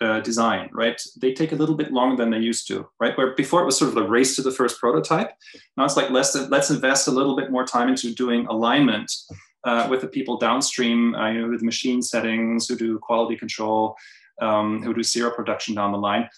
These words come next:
Let's involve those guys, uh, earlier,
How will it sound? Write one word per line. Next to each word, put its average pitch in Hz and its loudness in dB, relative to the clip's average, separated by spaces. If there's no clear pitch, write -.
Let's 104 0
involve 127 2
those 127 4
guys, 113 0
uh, 110 -2
earlier, 127 0